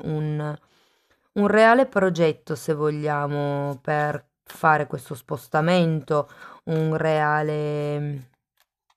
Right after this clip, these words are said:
Vi sento un po' da soli,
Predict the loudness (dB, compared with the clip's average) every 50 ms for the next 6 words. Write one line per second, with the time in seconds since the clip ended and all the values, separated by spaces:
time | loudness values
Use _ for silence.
0 | _ _ _ _ _ _ _ _ _ _ _ _ _ _ _ _ _ _ _ _
1 | _ _ _ _ _ _ _ _ -10 -6 -6 -6 -2 -2 -2 0 0 -2 -2 -2
2 | -6 -8 -8 -8 -6 -6 -4 -4 -4 -6 -6 -8